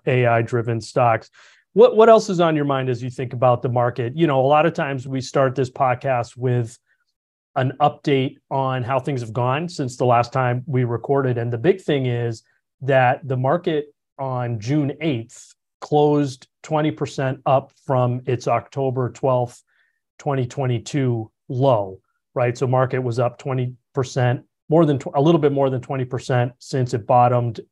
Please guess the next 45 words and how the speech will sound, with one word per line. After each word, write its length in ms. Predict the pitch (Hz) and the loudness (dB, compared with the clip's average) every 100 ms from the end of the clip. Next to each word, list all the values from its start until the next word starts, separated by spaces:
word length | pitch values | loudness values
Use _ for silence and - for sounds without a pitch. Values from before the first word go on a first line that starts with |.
| 151 | -6
in 120 | 127 | -4
October 500 | 117 - 139 123 123 | -4 -4 -4 -2 -2
of 120 | 113 | 0
last 340 | 123 117 - | 0 0 -2
year, 300 | 139 131 120 - _ _ - | 0 0 0 -4 _ _ 0
leading 260 | 160 151 | 2 2
some 240 | 127 175 170 | 2 2 4
people 340 | 156 139 131 | 0 0 -2
to 100 | 123 | -2
declare, 640 | 107 123 - 123 117 113 127 _ | -2 -4 -4 -2 -2 -4 -10 _
"Hey, 380 | 196 190 123 104 | 0 0 0 -6
we're 180 | 123 131 | -6 -4
in 100 | 135 | -4
a 60 | 131 | -4
new 180 | 135 127 | -4 -2
bull 200 | 131 123 | -2 -2
market," 420 | 123 120 127 117 | -2 -2 -6 -10
because 280 | 123 123 107 | -8 -6 0
that's 300 | 120 120 123 | 0 0 -2
one 220 | 123 123 | -2 -2
of 180 | 117 110 | -2 -4
the 220 | 120 117 | -6 -6
many 440 | 113 127 131 123 | -4 -2 0 -2
definitions 880 | 113 117 - 123 123 - 117 110 104 - | -2 -4 -2 -2 -4 -4 -8 -8 -8 -4
of 160 | 127 | -2
a 80 | 117 | -2
bull 220 | 113 117 | -4 -6
market, 360 | 113 117 117 113 | -4 -4 -4 -8
which 220 | 107 107 | -10 -8
is 120 | 113 | -8
a 120 | 110 107 _ _ _ _ | -6 -8 _ _ _ _
twenty 200 | 151 147 | 0 0
percent 380 | 131 127 135 120 | 0 -2 -2 2
rally 600 | 127 127 127 123 120 - | 4 6 6 2 -2 -2
off 260 | 147 127 - | 2 2 0
the 60 | |
bottom. 560 | 117 123 131 135 113 104 _ _ _ _ - | 0 4 4 4 0 -8 _ _ _ _ -6
And 240 | 135 135 | -2 2
I 40 | 135 | 4
wrote 220 | 180 220 | 6 6
a 40 | |
little 240 | 165 160 165 | 4 2 2
bit 160 | 147 | 0
about 300 | 127 127 120 | 0 -2 -2
that 300 | 127 117 120 | -2 -2 -4